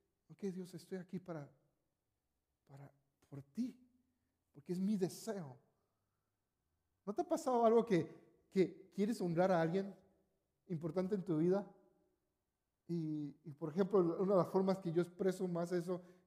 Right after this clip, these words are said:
que quiero honrar a alguien en mi vida, es a través de la cocina. So, so, le quieres hacer una buena comida a alguien y quieres que todo salga perfecto. So, so, lo planeas bien. Es lo mismo el servir a Dios.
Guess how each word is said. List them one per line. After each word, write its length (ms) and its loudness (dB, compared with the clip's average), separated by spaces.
que 80 -16
quiero 240 2
honrar 280 2
a 160 6
alguien 220 4
en 60 -2
mi 80 -2
vida, 220 4
es 120 0
a 60 -2
través 220 2
de 80 2
la 140 2
cocina. 400 -4
So, 360 -2
so, 260 -4
le 180 -2
quieres 320 0
hacer 300 -4
una 180 0
buena 280 2
comida 440 2
a 40 0
alguien 220 -8
y 60 -16
quieres 300 2
que 120 -4
todo 240 -4
salga 360 -6
perfecto. 520 -14
So, 280 -14
so, 140 -6
lo 100 4
planeas 540 -2
bien. 200 -14
Es 100 -6
lo 140 -2
mismo 440 -4
el 60 -6
servir 380 -8
a 60 -10
Dios. 180 -16